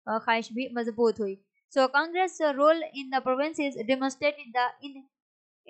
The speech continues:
in-, inadequacies, inadequacies of Hindu majority politics in addressing the rights and needs of the Muslims। So, this period contributed to a growing, a sentiment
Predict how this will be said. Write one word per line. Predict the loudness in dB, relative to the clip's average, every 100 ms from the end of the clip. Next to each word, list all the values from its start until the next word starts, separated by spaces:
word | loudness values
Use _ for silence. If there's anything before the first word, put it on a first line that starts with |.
| -18 -12 -10
in-, | -6 -6
inadequacies, | -6 -8 -2 -2 -2 -6 -8 -20 _ _ _ _ _ _ _ _ _ _ _ _ _ _ _ _ _ -8
inadequacies | -4 0 0 6 6 6 2 2
of | 6 8 6
Hindu | 2 -2 2 0 2
majority | -2 4 4 4 -2 0
politics | 2 2 -2 -8 -12 -2
in | -2
addressing | 2 0 0 -2
the | 4 6
rights | 6 4 -4
and | -8
needs | -2 -2 2
of | 2
the | 2
Muslims। | -2 -6 -10 -6 0
So, | 0
this | 0 -10 -10
period | -4 -4 -4
contributed | -8 -6 -8 -6 -6 2
to | 4
a | 4 4
growing, | 4 2
a | -8 -10 -8
sentiment | -8 -8 -8 -10